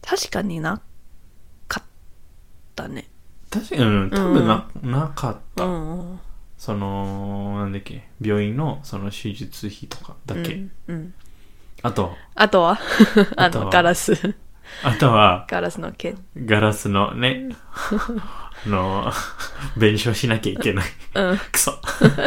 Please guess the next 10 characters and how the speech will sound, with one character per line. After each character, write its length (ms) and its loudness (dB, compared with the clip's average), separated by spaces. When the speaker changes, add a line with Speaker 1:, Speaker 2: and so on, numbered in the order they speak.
Speaker 2:
わ-、 180 8
意 100 8
図 160 8
的 240 6
で 120 8
は 140 6
な 120 6
い 80 10
で 120 10
す。 180 6